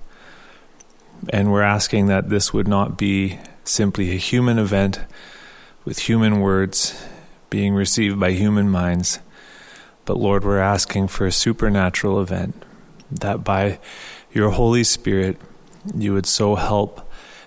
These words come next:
me to declare your word, and then by the power of your Spirit, that that word would sink deep down into the soil of the hearts of everyone who listens,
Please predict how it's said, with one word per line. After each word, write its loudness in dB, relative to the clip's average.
me 2
to -2
declare 0
your 2
word, 0
and 0
then 0
by -2
the -4
power 2
of 0
your 0
Spirit, 0
that -4
that 0
word 0
would -2
sink -2
deep -2
down 2
into 0
the -4
soil 0
of -4
the -4
hearts -2
of -2
everyone 0
who 0
listens, -2